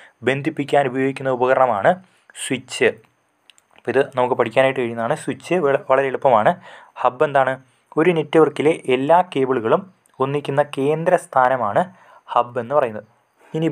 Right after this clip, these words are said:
ബ്രിഡ്ജ് നമുക്ക് പഠിക്കേണ്ടതായിട്ടുണ്ട്. എന്താണ് ബ്രിഡ്ജ്? രണ്ട് നെറ്റ്വർക്കുകളെ ഒരു ലോജിക്കൽ നെറ്റ്വർക്കുമായിട്ട് ബന്ധിപ്പിക്കുന്ന ഉപകരണമാണ് ബ്രിഡ്ജ്. അപ്പോൾ നമുക്ക് ഈ പിക്ചർ വെച്ച് തന്നെ നമുക്ക് പഠിക്കാനായിട്ട് പറ്റും.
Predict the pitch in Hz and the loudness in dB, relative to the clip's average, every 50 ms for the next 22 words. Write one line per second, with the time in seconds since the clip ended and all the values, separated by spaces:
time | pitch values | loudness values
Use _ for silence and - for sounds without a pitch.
0 | 131 143 147 151 151 151 190 175 160 139 131 139 123 117 113 123 123 123 117 113 | 0 0 0 0 0 -2 -4 -4 -4 -4 -2 -2 -2 -2 -2 -4 -4 -2 -4 -4
1 | 117 107 113 123 139 139 131 117 117 113 113 113 - 123 123 123 123 - _ _ | -6 -8 -4 0 0 0 0 0 -4 -8 -10 -8 -6 -4 -6 -6 -6 -10 _ _
2 | _ _ _ _ _ _ - 120 123 139 151 160 170 185 202 214 180 160 139 - | _ _ _ _ _ _ -2 2 2 2 2 2 -2 -4 -4 -4 -4 -6 -8 -6
3 | - 170 160 156 151 147 - 156 147 147 156 180 185 185 - _ - 120 131 156 | -2 2 2 2 2 0 -2 0 2 2 2 2 0 -4 -12 _ -2 0 0 2
4 | 160 139 120 113 123 131 143 151 147 147 165 160 - 180 180 165 139 120 - - | 0 0 0 0 2 4 4 4 2 0 -6 -6 -4 -4 -2 -2 -4 -6 -4 -2
5 | 139 139 135 135 - 123 110 101 104 104 143 127 123 120 123 123 139 - 127 143 | 0 0 0 -2 -4 -6 -6 -6 -6 -6 -6 -4 -4 -4 -4 -6 -8 -8 -8 -8
6 | 135 135 120 110 123 127 131 127 123 110 98 107 139 185 185 185 - _ _ _ | -6 -6 -4 0 0 0 0 -2 -4 -6 -2 0 0 0 0 -4 -10 _ _ _
7 | _ _ _ - 113 120 120 110 104 110 117 - - - - - - - _ _ | _ _ _ -6 -2 -2 -2 -2 0 -2 -2 -2 -2 -6 -18 -20 -20 -20 _ _
8 | - 131 135 135 135 160 151 139 147 147 - - 160 160 160 147 156 151 147 156 | -4 -2 -2 -2 -4 -8 -10 -10 -10 -6 0 2 2 2 2 0 -4 -6 -4 -4
9 | 156 147 143 143 156 147 - - - _ _ _ _ - 131 123 123 135 139 135 | -4 -4 -2 0 0 0 0 -2 -8 _ _ _ _ -6 -4 -2 0 0 2 2
10 | 131 117 117 110 - 160 | 0 -2 -4 -6 -6 -6